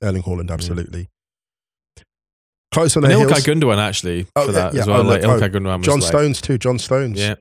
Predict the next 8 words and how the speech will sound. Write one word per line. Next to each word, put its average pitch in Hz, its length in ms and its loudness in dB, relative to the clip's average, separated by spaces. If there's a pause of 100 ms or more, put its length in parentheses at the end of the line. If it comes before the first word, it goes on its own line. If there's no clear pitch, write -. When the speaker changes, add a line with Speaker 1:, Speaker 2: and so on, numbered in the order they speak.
Speaker 1:
John 113 160 0
Stones, 113 280 -2
Speaker 2:
Yeah. 101 120 -2
Speaker 1:
these 107 200 -2
are 98 100 -4
outstanding 104 520 -2
players. 90 400 -8 (680)
Speaker 2:
Yeah. 90 140 -8